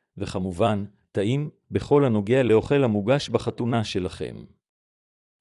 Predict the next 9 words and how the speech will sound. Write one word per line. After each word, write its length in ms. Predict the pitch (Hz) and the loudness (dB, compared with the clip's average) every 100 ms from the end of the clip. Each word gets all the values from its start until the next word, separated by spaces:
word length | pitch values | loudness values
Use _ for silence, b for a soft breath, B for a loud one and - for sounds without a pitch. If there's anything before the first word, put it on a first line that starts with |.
| _ | _
פלוס 340 | 113 151 - | 0 0 2
מיוחד 500 | 101 92 85 127 123 101 | -2 -2 -2 0 0 0
שיקפיץ 520 | - 92 - 135 113 | -2 -4 -2 -4 -2
את 100 | 104 | -4
החוויה 420 | 107 101 104 123 | -2 2 4 4
הקולינרית 680 | 123 110 104 98 127 117 - | 4 0 0 2 0 0 -2
בכמה 400 | 101 - 107 120 | -4 -2 0 0
רמות 360 | 104 107 135 | 0 0 0
באירוע, 480 | 104 101 101 139 113 | 2 4 4 4 2